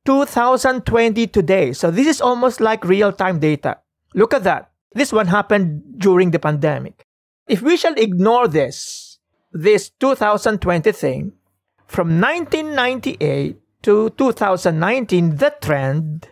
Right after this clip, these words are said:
is increasing. But if we shall pay attention to the actual movement of the G D P, it's not a gradual ascent in, in value. Its movement is, is cyclic. It is a series of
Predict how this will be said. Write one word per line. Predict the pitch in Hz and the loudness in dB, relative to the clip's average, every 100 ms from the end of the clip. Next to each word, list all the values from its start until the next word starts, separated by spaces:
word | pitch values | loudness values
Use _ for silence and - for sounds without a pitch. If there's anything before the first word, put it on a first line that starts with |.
| _ _ | _ _
is | 247 208 | 0 0
increasing. | 277 240 269 349 226 165 - _ _ _ _ _ _ _ | 0 -2 0 0 0 -2 -2 _ _ _ _ _ _ _
But | 180 180 | -4 -2
if | 190 - | -4 2
we | 294 | 2
shall | 294 247 | 4 2
pay | 240 277 359 | 0 2 2
attention | 587 226 196 165 - 139 139 - _ _ | 2 0 -2 -4 -4 -4 -6 -12 _ _
to | 190 | -2
the | 175 - | -2 -2
actual | 254 - 277 254 | -6 -2 0 2
movement | 208 226 202 240 226 | 2 2 2 0 -2
of | - 190 170 | 0 0 2
the | 170 | 0
G | 139 226 | 0 -2
D | 180 160 | -2 -4
P, | 151 160 | -2 -2
it's | 147 185 - | 0 -2 -2
not | 226 285 285 | 0 2 2
a | |
gradual | 180 156 190 208 170 220 | 0 2 2 0 0 -2
ascent | 180 165 - 156 143 - - _ _ _ - | 0 -4 -4 -4 -4 -8 -20 _ _ _ 2
in, | 185 175 175 170 - | 4 4 4 2 2
in | 180 | 2
value. | 156 156 254 311 269 156 - _ _ _ | 2 2 2 0 0 -4 -6 _ _ _
Its | 208 - | -2 0
movement | 190 269 240 262 269 | 2 2 2 -2 -2
is, | - 202 196 202 214 - - - - _ _ | 0 4 4 4 0 -6 -12 -14 -18 _ _
is | - 196 | 0 2
cyclic. | - - - 285 320 320 214 160 117 - - _ _ _ | 0 -10 -2 0 0 0 0 0 -2 -14 -20 _ _ _
It | 185 190 - | -2 -2 0
is | 208 202 170 | 4 4 2
a | 185 175 | -2 -2
series | - 294 277 277 - | 0 0 2 0 0
of | 214 196 | -2 -4